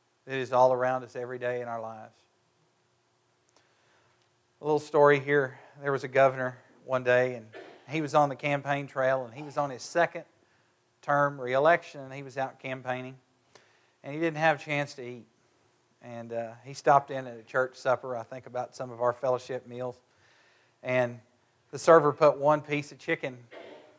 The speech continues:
on his plate, and he goes, "Excuse me, mind if I have another piece of chicken?" And the woman told him, "I was told to give only one piece of chicken to each person."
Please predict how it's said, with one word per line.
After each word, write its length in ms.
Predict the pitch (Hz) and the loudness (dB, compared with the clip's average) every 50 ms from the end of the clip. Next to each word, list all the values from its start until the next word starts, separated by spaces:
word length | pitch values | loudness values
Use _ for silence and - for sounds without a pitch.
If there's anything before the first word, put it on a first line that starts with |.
| _ _ _ _ _ _ _ - | _ _ _ _ _ _ _ -2
on 140 | 123 135 139 | 0 0 0
his 120 | 131 - - | 0 -2 0
plate, 320 | - 185 220 240 165 - - - 139 | 6 8 8 8 6 4 -10 -20 -20
and 140 | 139 131 139 | -20 -20 -20
he 60 | 160 151 | -14 -8
goes, 420 | 156 147 143 139 131 - - _ _ _ - | -6 -6 -6 -6 -8 -12 -20 _ _ _ -20
"Excuse 480 | 147 139 - - - 233 254 247 - - | -20 -20 -16 -8 -4 -2 -2 -2 -2 -4
me, 260 | 170 165 175 196 190 - _ _ _ _ _ _ _ _ _ _ - | -4 -4 -4 -6 -8 -14 _ _ _ _ _ _ _ _ _ _ 2
mind 220 | - 165 180 190 | 4 4 4 4
if 100 | 175 - | 2 4
I 140 | 180 170 170 | 4 4 4
have 240 | 156 156 147 147 165 | 4 2 -2 -2 -2
another 300 | 165 143 131 131 143 143 | -2 -2 0 0 -2 -4
piece 320 | - 151 151 151 - - | -8 -8 -10 -10 -12 -16
of 60 | 156 | -6
chicken?" 360 | - 226 226 220 - 170 123 113 _ _ _ _ _ _ _ _ _ _ _ _ _ _ _ _ _ _ _ _ | -2 0 0 0 -2 -8 -12 -14 _ _ _ _ _ _ _ _ _ _ _ _ _ _ _ _ _ _ _ _
And 160 | - 165 165 | 2 2 4
the 60 | 156 147 | 4 6
woman 260 | 160 175 180 175 160 | 6 6 6 4 4
told 260 | 156 165 160 165 160 | 6 6 6 6 6
him, 220 | 156 147 143 131 - - _ - | 2 -2 -4 -10 -18 -20 _ 6
"I 120 | 139 170 | 8 8
was 220 | 208 202 175 - - | 8 8 6 2 2
told 340 | 170 180 185 190 190 180 170 | 4 6 6 6 6 2 0
to 160 | 160 - - - - | -6 -10 -14 -12 -8
give 160 | 151 147 135 | -6 -4 -4
only 200 | 139 139 135 131 | -4 -4 -4 -4
one 360 | 123 131 156 175 190 196 190 | -2 4 6 8 8 8 6
piece 280 | 190 185 196 185 190 185 | 2 0 -2 -2 -4 -8
of 80 | 170 | -6
chicken 420 | - - 185 185 - 160 147 139 - _ _ _ _ _ _ _ _ _ _ _ _ _ _ _ | 0 2 2 2 0 -4 -12 -14 -16 _ _ _ _ _ _ _ _ _ _ _ _ _ _ _
to 80 | - 170 | 0 2
each 220 | 165 165 160 - | 2 2 0 2
person." 360 | - 170 185 180 180 - 131 | 4 6 6 6 4 0 -16